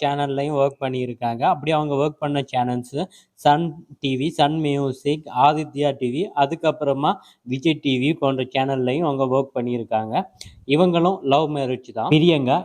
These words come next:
இவங்க இப்போ ரெண்டாயிரத்தி இருபத்தி நாலுல ஒரு ஷோ ஹோஸ்ட் பண்றதுக்காக ஒன்றரை லட்சத்துல இருந்து ரெண்டு லட்சம் வரைக்கும் சம்பளமா வாங்குறாங்க. அதாவது ஐயாயிரத்துல ஆரம்பிச்ச அவங்களுடைய சம்பளம் இப்போ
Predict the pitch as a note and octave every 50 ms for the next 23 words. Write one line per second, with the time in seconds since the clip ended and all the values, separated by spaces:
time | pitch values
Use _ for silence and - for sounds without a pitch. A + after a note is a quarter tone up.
0 | - C#3+ C3+ C3+ E3+ F3 E3+ F3 E3 D3+ B2+ B2+ - D#3+ E3 E3 D3 C#3 C#3+ D3+
1 | D#3 D#3+ D3+ D#3 D#3+ C#3+ C3+ D3 D#3 D3+ C3 D3 C#3+ C#3 C3 B2+ B2+ B2 C#3+ F3+
2 | F#3+ D#3 D3 C#3+ C#3+ C#3 - D3 D#3+ F3 D#3+ D#3+ D#3 D3+ D3 - - D3+ C#3 C#3
3 | C#3 C#3 B2 C3+ B2 B2+ C3+ B2+ B2 B2 B2 D#3 G3 - - - - _ - A#2
4 | C3 E3+ E3 F3+ F3+ F3+ F3 D#3+ D3 C3+ D3 C#3+ C3+ D3 C#3 C#3+ C3+ B2+ C3 D#3
5 | F#3 F#3+ F3 D#3 D3+ E3 F3 E3+ E3 D3+ - D3 C#3+ C3+ C3 B2+ B2+ B2 E3+ F#3
6 | F3+ - C#3 C#3+ D3 D3 C#3+ C#3 D3 D3 C#3+ C3+ B2+ B2 B2+ C#3 C3 C3 B2+ A#2+
7 | A#2 A#2+ A#2+ A#2+ D3 F#3+ - - - _ _ _ - A2+ A#2+ C3+ C#3+ D3+ D#3 D#3
8 | C#3 E3 F#3+ G3 F#3+ - C3 C3+ C#3+ D#3+ E3 E3 E3 E3 D#3 D#3 D3 - D3 D3
9 | D3 C#3+ - C3 B2+ C3 C3+ C#3 C#3 C3+ B2+ C3 C#3 C3 B2+ B2+ B2+ B2+ B2+ B2
10 | B2 B2+ B2 B2+ B2 C3 C3+ C3 C3+ E3 F3+ - - D3 B2 - -